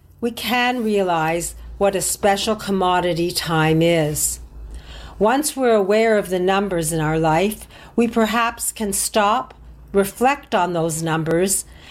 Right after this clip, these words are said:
and use them to help us live our best each day. Let's take a breath. One second,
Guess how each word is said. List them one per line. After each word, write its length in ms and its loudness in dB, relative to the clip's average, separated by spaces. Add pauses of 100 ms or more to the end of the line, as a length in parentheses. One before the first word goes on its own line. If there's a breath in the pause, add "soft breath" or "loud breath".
and 220 2
use 320 2
them 240 0
to 120 -4
help 300 -2
us 220 0
live 240 2
our 180 2
best 480 0
each 300 -4
day. 460 0 (1080 loud breath)
Let's 220 2
take 260 0
a 80 2
breath. 480 0 (1200 loud breath)
One 260 2
second, 680 -2